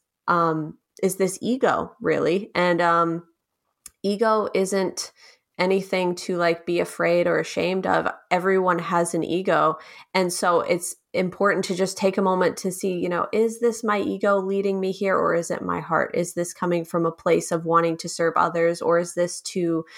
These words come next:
kind of bolster my own ego or confidence?" And so when I started to ask myself that about things that I was, um, sharing on my channel, on, uh, social media, on my blog, things like that,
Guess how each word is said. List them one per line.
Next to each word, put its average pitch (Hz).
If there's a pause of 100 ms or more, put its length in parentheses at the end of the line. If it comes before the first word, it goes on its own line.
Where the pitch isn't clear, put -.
(260)
kind 190
of 185
bolster 170
my 165
own 151
ego 151
or 147
confidence?" 147 (520)
And 175 (460)
so 180 (400)
when 208
I 202
started 240
to 214
ask 185
myself 170
that 170
about 165 (100)
things 185
that 165
I 165
was, 160 (400)
um, 156
sharing 208 (180)
on 165
my 175
channel, 202
on, 156
uh, 165
social 180
media, 175
on 165
my 165
blog, 165
things 170
like 180
that, 165